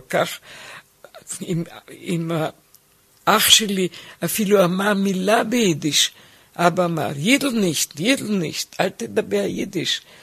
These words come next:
ואפילו אם הוא קצת ניגן בדיבור, הוא אמר, "יידל נישט." הוא לא נתן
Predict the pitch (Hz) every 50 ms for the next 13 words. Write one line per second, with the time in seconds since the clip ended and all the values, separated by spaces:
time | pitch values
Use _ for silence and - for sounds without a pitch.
0 | - - - - - _ - 156 160 - - 233 208 214 214 208 202 202 196 196
1 | 185 202 190 - - - - - - _ - - - - 285 320 - - - -
2 | 220 202 196 180 185 277 - - - 320 285 247 240 214 196 196 190 190 190 175
3 | 165 196 190 175 202 269 302 220 311 240 175 - - - - _ _ _ _ -
4 | 190 196 180 180 175 156 156 - - - 151 165 196 165 - 151 139 147 143 127
5 | - - - - - - - 170 175 220 240 269 285 277 269 - _ _ - 285
6 | 302 302 285